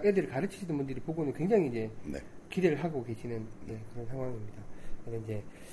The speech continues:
Speaker 1: 뭐, 뭔가 이 골프 문화, 뭐, 골프를 바라보는 자세?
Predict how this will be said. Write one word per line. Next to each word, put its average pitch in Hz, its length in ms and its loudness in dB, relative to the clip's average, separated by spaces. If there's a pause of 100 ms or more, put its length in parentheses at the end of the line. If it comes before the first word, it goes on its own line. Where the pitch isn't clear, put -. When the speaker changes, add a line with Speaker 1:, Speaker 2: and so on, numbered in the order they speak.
(260)
Speaker 1:
뭐, 107 180 -2
뭔가 104 240 -6 (440)
이 110 180 -6
골프 165 320 -2 (180)
문화, 131 300 4 (120)
뭐, 120 160 -8
골프를 117 680 -6 (400)
바라보는 135 300 0
자세? 165 360 4